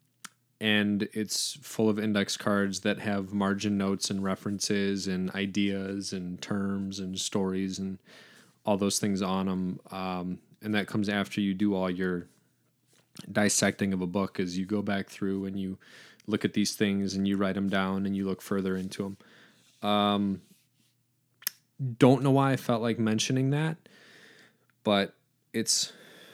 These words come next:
with, with the whole commonplace book thing, it's something that I'm going to start doing. And I hate to, like, say that I'm gonna start doing something at a later date,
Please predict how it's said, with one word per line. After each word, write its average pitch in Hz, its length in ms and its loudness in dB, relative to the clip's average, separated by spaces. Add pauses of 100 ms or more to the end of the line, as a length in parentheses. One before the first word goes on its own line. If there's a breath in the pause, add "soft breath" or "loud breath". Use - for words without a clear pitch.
(180 loud breath)
with, 123 160 2
with 113 160 0
the 110 80 4
whole 110 160 4
commonplace 110 680 2
book 101 260 -2
thing, 120 320 0
it's - 260 -2
something 107 420 0
that 98 320 0
I'm 101 180 -2
going 104 340 2
to 104 380 2
start 101 460 0
doing. 104 360 0
And 113 100 -4
I 110 80 0
hate 147 200 4
to, 165 100 6
like, 117 200 6
say 113 280 6
that 113 140 4
I'm 107 80 2
gonna 107 160 2
start 101 280 0
doing 104 220 0
something 104 380 -2
at 95 60 0
a 92 40 2
later 95 280 4
date, 92 400 2